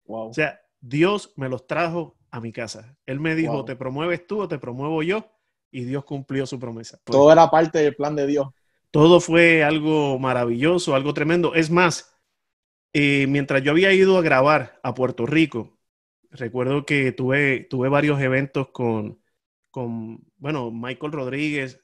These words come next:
Speaker 2: me, me llevó a un sitio que se llamaba Fango a ministrar. Y, y fue la iglesia más loca que yo había visto, pero no lo digo mal, por favor, no vayan a malinterpretar,
Speaker 1: Sí,
Speaker 2: sino
Speaker 1: sí,
Speaker 2: que
Speaker 1: sí,
Speaker 2: se
Speaker 1: sí.
Speaker 2: llamaba Fango y recogían la ofrenda en unos cerditos. Bueno, fue una cosa,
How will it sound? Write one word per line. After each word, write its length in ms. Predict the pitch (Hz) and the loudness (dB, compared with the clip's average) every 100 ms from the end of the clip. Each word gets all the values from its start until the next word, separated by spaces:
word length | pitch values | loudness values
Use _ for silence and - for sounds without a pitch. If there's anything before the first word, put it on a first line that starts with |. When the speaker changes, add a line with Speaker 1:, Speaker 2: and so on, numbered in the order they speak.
| _ | _
Speaker 2:
me, 280 | 123 110 - _ _ | -18 -18 -20 _ _
me 140 | 147 | -16
llevó 260 | 123 113 127 | -12 -10 -10
a 40 | |
un 120 | 143 147 | -12 -10
sitio 340 | - 165 151 | -8 -8 -8
que 100 | 123 | -12
se 100 | 123 | -14
llamaba 320 | 120 123 139 | -16 -14 -14
Fango 460 | - 139 156 131 120 _ _ _ - | -10 -10 -10 -12 -18 _ _ _ -18
a 100 | 120 | -12
ministrar. 520 | 120 120 - 156 143 - _ _ _ _ _ | -10 -10 -8 -8 -8 -10 _ _ _ _ _
Y, 580 | - 135 131 123 123 - _ _ | -16 -12 -10 -12 -14 -20 _ _
y 280 | - 131 127 | -12 -12 -12
fue 180 | 127 143 | -10 -4
la 80 | 151 | -2
iglesia 640 | 156 170 165 165 147 131 | -2 -6 -4 -2 -2 -4
más 240 | 127 131 147 | -8 -8 -6
loca 320 | 151 156 143 | -4 -4 -8
que 120 | 131 | -8
yo 100 | 123 | -8
había 180 | 135 147 | -6 -6
visto, 560 | 151 160 - 120 110 _ - | -8 -10 -12 -14 -16 _ -10
pero 400 | 131 131 117 - | -6 -4 -6 -12
no 140 | 127 | -10
lo 80 | 135 | -2
digo 260 | 165 190 175 | 0 2 0
mal, 300 | 147 160 143 | -2 -6 -8
por 100 | 127 | -12
favor, 320 | 123 123 143 | -6 -6 -6
no 80 | 127 | -8
vayan 220 | 127 147 | -10 -10
a 80 | 151 | -10
malinterpretar, 720 | 147 143 139 131 131 120 135 | -10 -12 -10 -12 -10 -10 -6
Speaker 1:
Sí, 160 | 139 127 | -6 -4
Speaker 2:
sino 80 | |
Speaker 1:
sí, 100 | 123 | -4
Speaker 2:
que 80 | 131 | -4
Speaker 1:
sí, 60 | 151 | -4
Speaker 2:
se 60 | |
Speaker 1:
sí. 100 | 117 | -4
Speaker 2:
llamaba 340 | 135 123 147 165 | -6 -4 -2 -2
Fango 600 | 175 190 196 175 156 151 | -2 -4 -2 -4 -6 -8
y 100 | 143 | -12
recogían 500 | 135 131 131 131 147 | -14 -12 -10 -8 -6
la 100 | 160 | -6
ofrenda 340 | 147 147 160 | -6 -8 -8
en 80 | 147 | -8
unos 180 | 143 151 | -10 -8
cerditos. 720 | 160 131 135 170 165 147 139 | -8 -8 -6 -8 -8 -10 -10
Bueno, 260 | 156 180 147 | -10 -10 -10
fue 80 | 139 | -12
una 140 | 185 | -14
cosa, 260 | 175 190 | -12 -14